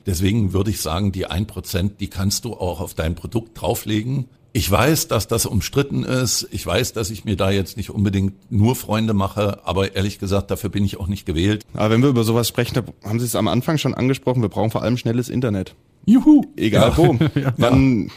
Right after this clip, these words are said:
Speaker 2: ich glaube, in Thüringen sind wir beim Glasfaserausbau. Das letzte, was ich gesehen habe, bei vierunddreißig Prozent der Haushalte, die angeschlossen sind. So war es vor ne-, einem knappen Jahr. Da wird sich ein bisschen was getan haben.
Speaker 1: Da hat sich, äh, einiges
Speaker 2: Haben Sie eine
Speaker 1: getan.
Speaker 2: Zahl?
Speaker 1: Ja.
Speaker 2: War tatsächlich gar nicht so einfach zu bekommen, weil ja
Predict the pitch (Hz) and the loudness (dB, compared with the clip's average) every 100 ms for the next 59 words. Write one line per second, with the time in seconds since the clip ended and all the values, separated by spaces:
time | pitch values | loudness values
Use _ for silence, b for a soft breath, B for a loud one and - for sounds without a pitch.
0 | B - - 123 127 120 147 151 131 135 | B -16 0 2 2 2 2 2 4 2
1 | 120 113 110 107 131 - 123 120 113 110 | 2 0 0 0 -2 0 0 2 2 0
2 | - 113 110 101 107 - 107 - 113 113 | 0 0 2 0 -2 0 -2 -2 -2 0
3 | 104 110 104 98 - 120 107 107 - 104 | 2 0 0 -2 0 -2 0 -4 -4 -4
4 | - 107 101 - 127 120 117 - 131 - | -2 -2 -2 -2 -2 -2 -2 -2 -4 -2
5 | 131 131 123 117 104 101 101 - 104 101 | -2 0 0 0 2 0 0 -2 0 0
6 | 95 _ 107 104 95 - 110 - 117 104 | -4 _ -2 0 -2 -2 -4 0 2 4
7 | 113 104 113 - 107 110 139 127 117 - | 2 2 -2 -4 -4 -2 -2 -2 -2 -2
8 | 101 107 131 113 104 135 B B B 90 | -4 0 0 2 0 -2 B B B -2
9 | 85 90 - 82 - - - 147 143 - | -2 -2 -4 -6 -8 -18 -10 -6 -4 -6
10 | - 87 73 - 127 185 196 - 123 208 | -2 -2 -2 -2 0 0 0 0 0 0
11 | 277 - - - 71 71 110 135 147 139 | -4 -10 -12 -6 -4 0 0 2 0 0
12 | 117 160 - 110 147 151 - 117 107 123 | 0 0 0 0 0 0 -2 -2 0 2
13 | 147 131 117 | 2 4 2